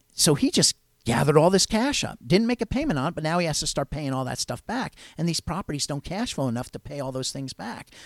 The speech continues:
So all of this is happening, and, and most people don't realize it. That's where you're getting so many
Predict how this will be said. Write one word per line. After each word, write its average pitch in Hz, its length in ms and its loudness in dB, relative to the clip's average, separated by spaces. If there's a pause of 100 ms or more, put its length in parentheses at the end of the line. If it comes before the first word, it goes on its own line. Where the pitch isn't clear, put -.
(340)
So - 240 -2
all 208 260 -2
of 277 140 -2
this 220 200 2
is 165 120 0
happening, 165 520 -2
and, 147 200 -4
and 165 200 0
most 196 300 0
people 220 240 -4
don't 160 220 -2
realize 156 480 -2
it. - 160 -8
That's 269 320 -2
where 180 280 -2 (300)
you're 143 160 0
getting 160 380 0 (500)
so - 560 0
many 214 300 0